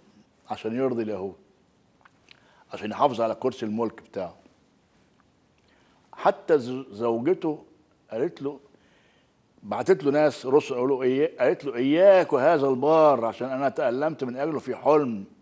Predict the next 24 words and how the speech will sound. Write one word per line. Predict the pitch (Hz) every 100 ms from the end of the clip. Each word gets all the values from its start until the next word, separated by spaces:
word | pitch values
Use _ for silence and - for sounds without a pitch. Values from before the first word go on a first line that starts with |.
| -
ليلا، | 120 135 117 90 - _ _ _ _ -
إياك | 120 135 -
وهذا | 123 131 120
البار". | 110 139 104 85 - _ _ _ _ _ _ _ -
الشيطان | - 135 135 196 240 185
نفسه | 185 - 147
كان | 131 127
بيقول | 139 160 143
له |
إيه، | 131 139 143 160
"أنا | 180
أعرف | 165 208 180 131
من | 160
أنت، | 170 180 160 - 104 90 - -
قدوس | 135 135 202 208 190 151
الله". | 151 151 127 101 - _ _ _ -
قد-، | 113 127 131
الشيطان | 113 - 110 147
نفسه | 156 147 117
كان | 117
بيعترف. | 113 - 117 - _ _ _ _ _ _ _ _ _ _ _ _ _ -
فإذا | 226 139
كان | 190 214
الآب | 190 214 202 170 113